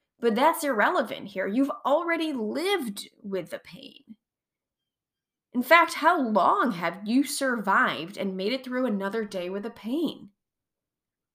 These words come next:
Like I said, there's no outcomes attached to this definition. You didn't need to have, the pain doesn't need to be getting better. You don't have to have any personal growth. It didn't need to be fun.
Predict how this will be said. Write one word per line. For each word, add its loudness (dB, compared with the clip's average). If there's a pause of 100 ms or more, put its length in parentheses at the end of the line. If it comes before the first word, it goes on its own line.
(580)
Like 0
I 4
said, 0
there's -2
no 0 (120)
outcomes 0
attached -12
to -12
this -12
definition. -14 (2250)
You -4
didn't -2
need 4
to 2
have, -2
the -6
pain 0
doesn't 2
need 0
to -2
be -2
getting 0
better. 0 (440)
You -4
don't 0
have 0
to 0
have 4
any 2
personal -2
growth. 2 (200)
It -4
didn't 4
need 0
to 2
be -2
fun. 2